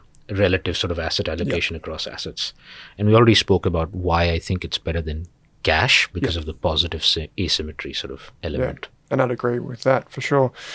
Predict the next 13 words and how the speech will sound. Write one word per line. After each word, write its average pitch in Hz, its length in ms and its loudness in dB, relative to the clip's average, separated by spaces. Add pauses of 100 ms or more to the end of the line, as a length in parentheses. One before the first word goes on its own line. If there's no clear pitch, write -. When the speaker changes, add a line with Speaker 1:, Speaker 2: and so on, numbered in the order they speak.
(360)
Speaker 2:
Um, 127 560 4
so 160 140 6
we're 160 80 10
going 175 220 8
to 208 80 4
put 180 140 4
heaps 160 220 4
of 123 260 -2
links 143 340 2
in 143 100 4
the 117 80 2
show 127 260 4
notes 113 400 0